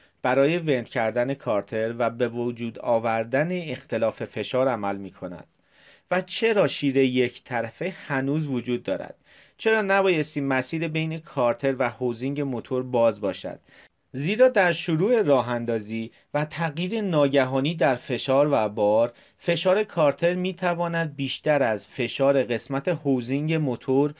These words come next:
برای مدت کوتاهی بشود. شیر یک طرفه برای جلوگیری از دست دادن روغن کارتر به کار می‌رود.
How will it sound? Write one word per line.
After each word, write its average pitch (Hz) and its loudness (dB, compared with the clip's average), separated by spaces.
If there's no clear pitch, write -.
برای 151 0
مدت 147 0
کوتاهی 127 -2
بشود. 92 -8
شیر 226 -2
یک 247 4
طرفه 151 4
برای 160 2
جلوگیری 135 2
از 131 0
دست 110 -2
دادن 117 0
روغن 127 -2
کارتر 117 -2
به 120 -2
کار 120 2
می‌رود. 95 -6